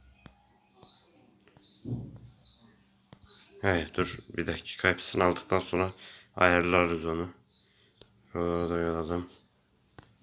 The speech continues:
Kim var başka? Ziyech. O da iyi futbolcu.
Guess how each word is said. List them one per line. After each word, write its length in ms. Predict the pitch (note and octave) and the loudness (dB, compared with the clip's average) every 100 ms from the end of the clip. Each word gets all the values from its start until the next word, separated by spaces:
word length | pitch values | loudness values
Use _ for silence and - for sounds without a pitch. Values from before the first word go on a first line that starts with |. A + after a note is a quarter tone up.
| - C#4+ D4 D#4 D#4 - - - - - - _ - F4+ - - - - A4 - - _ - - - | -20 -20 -20 -14 -14 -16 -20 -20 -20 -20 -20 _ -20 -20 -20 -20 -20 -20 -20 -20 -20 _ -20 -20 -14
Kim 420 | - - G2+ F#2 F2 | -6 2 2 4 2
var 240 | F2 E2+ | 2 2
başka? 580 | F2 E2+ - G2 G2+ G2+ - - - - - - - | 0 -2 -2 2 2 0 -6 -20 -20 -20 -20 -20 -20
Ziyech. 880 | - F#2 F2+ F2 - - - - - _ _ _ _ _ - - - - - - - | -4 4 6 6 2 -4 -4 -8 -14 _ _ _ _ _ -20 -20 -20 -18 -20 -20 -6
O 120 | F#2+ | 0
da 60 | F#2 | 4
iyi 140 | F2+ | 4
futbolcu. 600 | F2 - F2+ E2+ E2+ F#2 | 4 0 2 2 2 -2